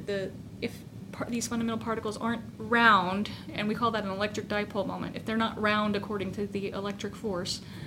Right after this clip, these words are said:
um, that would tie directly to this question of why the universe happens to be made of matter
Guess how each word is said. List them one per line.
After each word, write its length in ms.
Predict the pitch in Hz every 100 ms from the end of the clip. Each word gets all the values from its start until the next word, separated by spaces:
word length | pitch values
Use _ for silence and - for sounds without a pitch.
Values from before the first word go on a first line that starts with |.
| - - - - -
um, 480 | 202 196 190 190 - - - - - -
that 320 | 208 220 226 - - -
would 200 | 226 226
tie 240 | - 214 190
directly 520 | 202 214 220 254 233
to 380 | - 233 214 208
this 200 | 208 202
question 440 | - 240 - 202
of 260 | 185 180 -
why 420 | 208 196 196 202 - - - - -
the 60 |
universe 680 | 202 196 202 202 202 - - - - -
happens 300 | 208 214 202
to 80 | -
be 80 | 196
made 200 | 196 190
of 80 |
matter 460 | 190 185 190 185